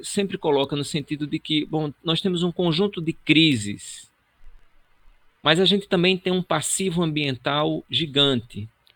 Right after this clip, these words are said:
de terras degradadas, florestas destruídas,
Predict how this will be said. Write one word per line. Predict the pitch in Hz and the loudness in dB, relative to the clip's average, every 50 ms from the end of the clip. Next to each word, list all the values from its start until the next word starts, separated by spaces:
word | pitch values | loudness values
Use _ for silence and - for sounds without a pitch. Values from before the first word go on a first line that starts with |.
| _ | _
de | - 110 113 - - | -14 -14 -12 -4 2
terras | 151 151 165 170 175 170 143 | 4 4 4 4 2 2 0
degradadas, | 143 151 139 143 131 117 113 123 135 139 143 143 139 131 131 131 131 127 - - | 0 -2 0 0 -2 0 2 2 2 4 2 0 -2 -4 -4 -6 -6 -6 -10 -8
florestas | - 131 117 113 120 143 156 165 156 - 160 143 135 | -4 -2 0 2 2 2 2 2 0 0 -2 -2 -4
destruídas, | 135 143 - - - 120 117 117 127 147 151 147 135 139 143 139 139 - - - - | -2 -4 -4 -4 -4 -2 -2 0 0 0 0 0 -2 -2 -4 -4 -6 -8 -14 -18 -20